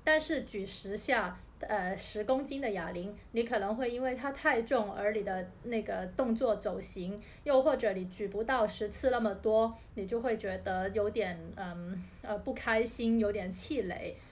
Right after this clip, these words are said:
那这一个视频其实就让我开始思考我自己运动的那个疑惑。其实我，我不是说我在健身房里面是垫底的嘛，就是大家都是说，“啊，你跳高一点，你拿重一点。”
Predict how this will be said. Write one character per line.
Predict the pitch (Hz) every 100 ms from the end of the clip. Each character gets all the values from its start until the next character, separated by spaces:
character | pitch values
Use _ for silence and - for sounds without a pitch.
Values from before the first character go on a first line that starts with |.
| - - - 277
那 | 294
这 | 311
一 | 269
个 | 294
视 | 277 302
频 | - 220 208
其 | 233
实 | 226 226
就 | 240 240
让 | 285
我 | 254
开 | - 254 254
始 | 220 160 - - -
思 | - - 302
考 | 302 202
我 | 180 180
自 | 180 262
己 | - 170
运 | 220 233
动 | 240 220
的 | 202
那 | 214 226
个 | 196 190
疑 | 185 196
惑。 | 185 277 208 - -
其 | -
实 | 294 294
我， | 226
我 | 226 226
不 | 247
是 | 311 330
说 | - 285
我 | 277
在 | - 262
健 | 262 269
身 | 277
房 | 247 208
里 | 196
面 | 226
是 | 247
垫 | - 285 220
底 | 190 -
的 | 196
嘛， | 185 180 - - - -
就 | 240
是 | 233 233
大 | 226 233
家 | 233
都 | 233 240
是 | 240
说 | 220 - 214 220
，“啊， | 285 453
你 | 403
跳 | 330 392
高 | 359 415 415
一 | 427
点， | 330 262
你 | 262
拿 | 247
重 | 320 427
一 | 403
点。” | 359